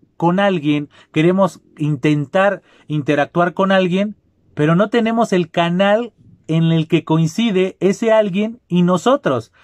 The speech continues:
Vamos a hablar de los años ochentas, noventas y demás, más o menos, cuando esta persona que les está hablando, pues, estaba adentrándose al mundo social, etcétera.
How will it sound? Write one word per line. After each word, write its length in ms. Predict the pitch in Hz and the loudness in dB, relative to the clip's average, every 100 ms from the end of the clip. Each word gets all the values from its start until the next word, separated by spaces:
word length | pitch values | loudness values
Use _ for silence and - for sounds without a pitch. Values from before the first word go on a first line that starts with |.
| _ _ _ | _ _ _
Vamos 300 | - 196 233 | -4 -2 -2
a 20 | 202 | -2
hablar 320 | 202 214 214 | 0 0 0
de 100 | 190 | 0
los 220 | 170 160 | 0 0
años 320 | 190 190 170 | -2 -2 -4
ochentas, 560 | 123 165 170 170 147 135 | -4 -2 -2 -2 -4 -2
noventas 560 | 127 147 165 156 135 | -2 -2 -2 -2 -4
y 40 | 127 | -4
demás, 400 | 127 165 165 - | -4 -4 -4 -6
más 160 | 139 | -6
o 60 | 143 | -2
menos, 400 | 156 156 143 - _ - - | -2 -2 -4 -6 _ -20 -20
cuando 380 | - 135 135 139 | -4 -4 -2 -2
esta 240 | 147 156 156 | -2 -4 -6
persona 320 | 123 156 151 | -4 -2 -2
que 100 | 135 | -4
les 120 | 120 | -6
está 180 | 123 151 | -2 -2
hablando, 420 | 151 156 151 147 | 0 -2 -2 -6
pues, 360 | - 113 - - | -8 -12 -12 -18
estaba 380 | - 147 143 139 | -4 0 0 0
adentrándose 720 | 139 139 170 175 170 160 143 | -4 -4 -2 -2 -2 -2 -2
al 100 | 139 | 0
mundo 320 | 156 160 156 | 0 0 -2
social, 540 | 151 131 160 156 160 - - - | -4 -4 0 0 -2 -12 -20 -10
etcétera. 600 | 135 - 160 165 175 | -8 -6 -4 -2 -2